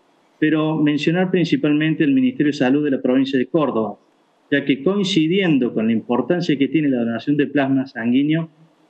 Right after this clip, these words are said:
el día veintiuno de mayo pasado se inauguró el Centro Pro-, Provincial de Plasmaferesis covid diecinueve, que cuenta con una aparatología y tecnologías de última generación, como así también de un cuerpo de excelentes profesionales de la salud.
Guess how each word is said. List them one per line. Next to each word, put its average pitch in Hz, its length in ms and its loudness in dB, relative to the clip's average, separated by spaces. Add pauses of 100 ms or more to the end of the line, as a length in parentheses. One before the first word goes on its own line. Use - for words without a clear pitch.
(400)
el 147 160 2
día 185 240 0
veintiuno 160 600 0
de 165 80 2
mayo 165 340 0
pasado 160 880 -2 (440)
se 165 200 0
inauguró 175 680 2
el 143 140 0
Centro 190 420 0
Pro-, 135 380 0
Provincial 160 580 0
de 139 280 -2 (260)
Plasmaferesis 170 1160 -2
covid 180 280 0
diecinueve, 147 760 0 (340)
que 143 160 -2
cuenta 139 520 0
con 127 100 2
una 147 280 0
aparatología 165 800 0
y 123 60 0
tecnologías 131 640 0
de 135 100 0
última 165 380 0
generación, 123 600 -2 (480)
como 139 200 2
así 143 180 -2
también 190 400 0
de 185 80 2
un 151 140 2
cuerpo 202 420 0
de 156 60 2
excelentes 180 420 0
profesionales 135 540 0
de 127 60 0
la 110 40 -4
salud. 110 380 -2